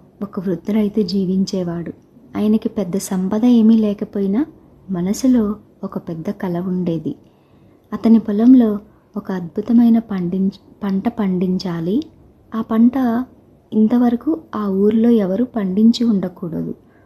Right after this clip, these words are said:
ఒక కొత్త పంట పండించాలి. దానిని చూసి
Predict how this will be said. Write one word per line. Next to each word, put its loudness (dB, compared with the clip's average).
ఒక -4
కొత్త -6
పంట -6
పండించాలి. -4
దానిని 4
చూసి 0